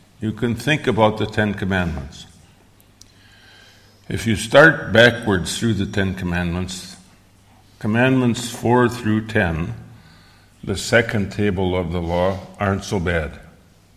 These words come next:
There aren't so many accusations that spin off these commandments, though they can and do sometimes. When you think about the fourth commandment,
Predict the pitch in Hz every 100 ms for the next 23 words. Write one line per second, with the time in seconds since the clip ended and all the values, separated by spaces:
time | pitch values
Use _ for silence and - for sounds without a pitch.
0 | _ _ _ - _ _ _ _ _ -
1 | 95 104 113 127 120 - 120 113 110 107
2 | 107 107 104 98 80 95 90 - 80 71
3 | - 92 82 - - - 107 98 95 92
4 | 90 - 90 - - 90 85 80 73 -
5 | 92 107 107 98 110 104 - 120 82 -
6 | - - - - - _ - _ - _
7 | _ _ - 101 92 90 117 104 - 90
8 | 80 78 80 76 76 - - - _ _
9 | _ - - - - _ - 104 107 113
10 | 92 120 110 101 104 104 98 - 113 120
11 | 117 - 95 92 90 92 110 107